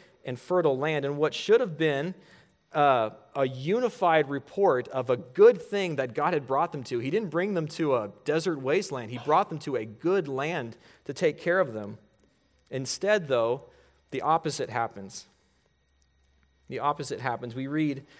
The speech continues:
in verses twenty-seven through twenty-eight their report. They come to Moses, and all the people is there is listening, which wasn't a good idea. They give the report to the whole people.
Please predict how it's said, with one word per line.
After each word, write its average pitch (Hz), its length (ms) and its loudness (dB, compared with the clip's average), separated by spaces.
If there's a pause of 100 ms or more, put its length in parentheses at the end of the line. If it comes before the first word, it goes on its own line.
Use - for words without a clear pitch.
(120)
in 143 120 -6
verses 156 320 -2
twenty-seven 160 680 0
through 135 120 -8
twenty-eight 151 580 -2
their 131 100 0
report. 123 600 -2 (2500)
They 131 120 -2
come 170 180 2
to 160 100 0
Moses, 160 440 4
and 135 100 -4
all 175 180 4
the 196 80 0
people 180 340 -2
is 147 140 2
there 151 180 4
is 131 120 -2
listening, 135 320 -2
which 120 160 -8
wasn't 147 240 -2
a 135 40 -6
good 131 180 0
idea. 117 340 -2
They 110 100 -6
give 135 160 0
the 139 60 -8
report 131 340 -4
to 120 60 -14
the 113 100 -6
whole 139 160 -4
people. 120 480 -10